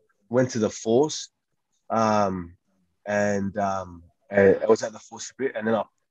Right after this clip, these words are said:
and then I played, uh, when I came back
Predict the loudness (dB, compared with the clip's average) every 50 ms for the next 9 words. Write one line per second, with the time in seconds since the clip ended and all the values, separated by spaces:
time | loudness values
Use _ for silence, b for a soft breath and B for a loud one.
0 | _ -4 0 2 2 2 2 0 -2 -4 -4 0 2 2 2 2 0 -2 -6 -12
1 | _ _ _ _ _ _ _ _ _ _ -6 -4 -2 0 0 0 -2 -4 -4 -4
2 | -2 -4 -4 -4 -8 -8 -8 -8 -4 2 2 2 2 2